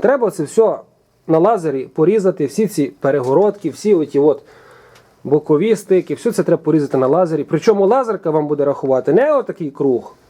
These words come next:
ну навіть не круг, а такий полуеліпс. Лазерка вам буде рахувати як квадрат, тому що це все йде у відхід.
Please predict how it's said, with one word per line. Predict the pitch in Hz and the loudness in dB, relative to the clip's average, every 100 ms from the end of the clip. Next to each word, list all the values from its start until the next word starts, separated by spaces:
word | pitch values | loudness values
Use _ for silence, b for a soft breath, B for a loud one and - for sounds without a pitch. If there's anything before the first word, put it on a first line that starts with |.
| _ _ _ b b b - | _ _ _ b b b -2
ну | 147 | 0
навіть | 127 | 0
не | 139 | -2
круг, | 165 196 143 | 2 2 0
а | |
такий | 120 113 117 104 - | -10 -8 -8 -10 -2
полуеліпс. | 156 143 135 123 110 - - B B B B - | 0 2 2 0 -4 -6 -20 B B B B 0
Лазерка | 226 311 262 208 | 2 2 -2 -2
вам | 202 | 0
буде | 185 | 0
рахувати | 165 190 254 226 | -2 0 -2 0
як | 165 | -6
квадрат, | - 202 151 143 131 - | -2 -2 0 -2 -4 -10
тому | 131 | -10
що | 135 135 | -6 -2
це | 185 | -2
все | 160 233 | 2 0
йде | 165 170 | 2 0
у | |
відхід. | 139 131 - 104 | -2 -6 -10 -10